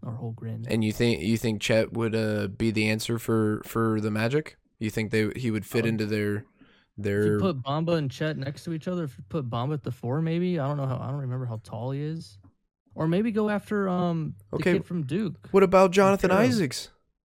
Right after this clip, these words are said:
Speaker 2: Isaac.
Speaker 1: Oh, yeah, I forgot about Isaac.
Speaker 2: Jonathan Isaac plays the four. And you have
Speaker 1: He
Speaker 2: Wendell Carter.
Speaker 1: They're solid, but, I mean,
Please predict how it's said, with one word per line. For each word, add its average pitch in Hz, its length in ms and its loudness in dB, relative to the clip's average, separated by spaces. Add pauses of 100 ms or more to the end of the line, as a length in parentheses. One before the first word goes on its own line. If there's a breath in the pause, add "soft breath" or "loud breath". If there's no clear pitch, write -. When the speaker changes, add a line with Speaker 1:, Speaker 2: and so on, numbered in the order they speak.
(120)
Speaker 2:
Isaac. 165 440 0 (560)
Speaker 1:
Oh, 131 80 -8
yeah, 151 160 -6
I - 20 -6
forgot 147 200 -10
about 110 180 -8
Isaac. 107 60 -12
Speaker 2:
Jonathan 185 300 4
Isaac 208 320 4
plays 147 200 4
the 110 80 0
four. 95 420 -2 (800)
And 175 160 0
you 180 100 4
have 180 180 6
Speaker 1:
He 170 60 -4
Speaker 2:
Wendell 185 320 6
Carter. 190 540 2 (1800)
Speaker 1:
They're 202 160 -4
solid, 156 600 -4
but, 135 140 -2
I 131 80 -4
mean, 135 320 -4